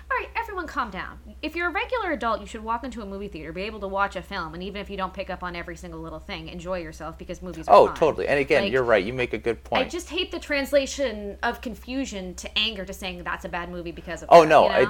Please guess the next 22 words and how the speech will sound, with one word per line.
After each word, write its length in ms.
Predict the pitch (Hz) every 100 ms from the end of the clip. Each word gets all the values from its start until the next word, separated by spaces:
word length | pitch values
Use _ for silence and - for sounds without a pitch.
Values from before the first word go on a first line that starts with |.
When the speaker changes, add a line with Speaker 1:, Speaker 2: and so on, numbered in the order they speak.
| 233
Speaker 2:
I, 60 | 67
I, 60 | - -
honestly, 440 | 131 151 160 - 147
I 100 | 120
think 240 | - 139 123
that 160 | 107
that 220 | 113 104
little 180 | 123 120
scene 480 | - - 117 117 117
kinda 360 | - 117 107 -
elevated 380 | 104 104 104
the 60 | 101
movie 240 | 104 107
even 180 | 107 98
more 160 | 90 95
for 140 | -
me 160 | 113 120
because 340 | 104 - 107
it 100 | 92
connects 420 | - 98 95 - -
so 120 | 98
well. 440 | 87 92 98 123